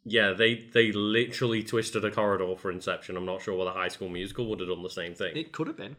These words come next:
Speaker 1: It
Speaker 2: I,
Speaker 1: could.
Speaker 2: I, I don't really know enough about the production. I know for Inception, they really <clears throat> did twist around that entire corridor. And, like,
Speaker 1: Yeah,
Speaker 2: that's
Speaker 1: yeah.
Speaker 2: the thing, Christopher Nolan's well known for his love of practical effects.
Speaker 1: Yeah.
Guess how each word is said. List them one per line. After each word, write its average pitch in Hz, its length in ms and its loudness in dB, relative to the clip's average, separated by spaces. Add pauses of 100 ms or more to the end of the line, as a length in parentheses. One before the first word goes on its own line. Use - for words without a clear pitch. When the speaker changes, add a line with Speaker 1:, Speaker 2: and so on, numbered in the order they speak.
(120)
Speaker 1:
It 143 120 2
Speaker 2:
I, - 20 0
Speaker 1:
could. 190 340 6
Speaker 2:
I, 131 120 2
I 135 220 0
don't 131 160 2
really 123 100 0
know 120 60 0
enough 117 100 -4
about 113 220 0
the 110 60 -8
production. 113 240 -2
I 113 80 0
know 127 160 2
for 127 200 0
Inception, 113 500 -4
they 104 140 -4
really 196 340 8
<clears throat> - 0 -
did 98 280 -2 (460)
twist - 280 -2
around 104 220 0
that 98 100 -6
entire 95 240 -6
corridor. 95 400 -6
And, 104 100 -6
like, 104 120 4
Speaker 1:
Yeah, 80 40 0 (140)
Speaker 2:
that's 92 160 -4
Speaker 1:
yeah. 85 60 -2
Speaker 2:
the 80 40 -6
thing, 98 180 -4
Christopher - 280 -8
Nolan's 95 180 -8
well 98 140 -4
known 92 180 -8
for 95 100 -8
his 95 120 -4
love 95 180 -4
of 92 120 -12
practical 92 340 -8
effects. 98 400 -10
Speaker 1:
Yeah. 95 300 -6